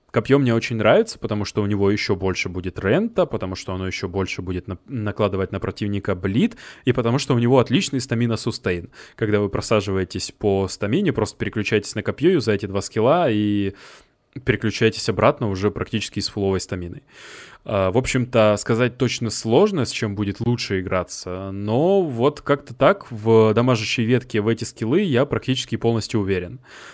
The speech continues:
А, есть вариант играть через вот этот скилл, но, не знаю, мне, мне вот здесь нравится больше. Вот этот скилл наносит колоссальное количество урона,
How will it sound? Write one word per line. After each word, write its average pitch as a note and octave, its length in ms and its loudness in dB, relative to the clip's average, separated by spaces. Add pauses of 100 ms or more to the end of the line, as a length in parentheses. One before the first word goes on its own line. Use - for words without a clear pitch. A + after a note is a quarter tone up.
(140)
А, F#2+ 260 -2
есть A#2+ 300 0
вариант A2 320 4
играть G#2+ 240 2
через G#2+ 220 -4
вот A2 180 2
этот G#3+ 240 2
скилл, F#2+ 540 -4
но, C3+ 640 0 (600)
не C3 140 0
знаю, G2 220 -2
мне, D#3 260 2
мне D3+ 240 0
вот C3+ 160 4
здесь C3+ 220 0
нравится A2+ 340 2
больше. F#2 340 -6
Вот A2 440 -4
этот D3 220 0
скилл A#2+ 200 -2
наносит A2 320 -2
колоссальное G#2+ 500 2
количество G2 400 -4
урона, D3 340 4